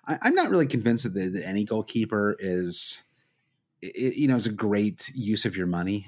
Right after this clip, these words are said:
um, at the moment. Um, I just think that we will see some clean sheets, but it's a little bit inconsistent. I mean, you know, the keeper I'd probably want right now most is, uh, Rui, Rui Patricio. And, uh, you know, I don't feel super solid about anybody else either. I mean, I guess you could look at, um,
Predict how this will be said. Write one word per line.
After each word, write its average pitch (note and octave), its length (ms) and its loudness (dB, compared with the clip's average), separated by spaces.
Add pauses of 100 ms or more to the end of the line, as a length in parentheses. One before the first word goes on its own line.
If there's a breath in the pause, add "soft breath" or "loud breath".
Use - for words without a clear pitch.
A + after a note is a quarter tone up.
um, G#2 180 0
at G2+ 120 -2
the G2 80 -4
moment. G#2 500 -2
Um, G2 260 -4
I A2 60 -2
just A2 140 -8
think B2+ 160 0
that G2 180 0 (340 loud breath)
we C3 140 6
will B2+ 180 4
see A#2+ 140 -4
some A2 140 -4
clean G#2+ 200 -2
sheets, G#2+ 220 -2
but F#2 100 -8
it's F2 80 -8
a G2 60 -4
little A#2 200 0
bit A2 120 0
inconsistent. G2+ 640 -4
I A2 60 0
mean, A2+ 260 2
you C#3 80 4
know, C#3+ 60 4
the A#2+ 80 0
keeper E3 320 2
I'd G2 100 0
probably G#2+ 180 0
want G#2+ 220 -2
right F#2+ 160 -2
now A#2 320 -2
most B2+ 360 0
is, F#2 80 -6
uh, F2+ 200 -2
Rui, G2+ 260 0 (100)
Rui A#2 180 4
Patricio. F2 640 -6 (480 loud breath)
And, G2 520 0
uh, - 60 -10
you B2 160 0
know, A#2 80 2
I - 20 2
don't B2+ 140 0
feel A#2 160 -4
super B2 540 -2
solid G2 420 -2
about F2+ 260 -2
anybody F2+ 380 -2
else F2 340 -4
either. F2+ 200 -4
I - 20 -2
mean, F#2+ 180 -2 (360 loud breath)
I C#3 40 -2
guess B2 240 0
you G#2+ 60 -8
could F#2 140 -4
look F#2 160 -6
at, F2 180 0
um, E2 320 -4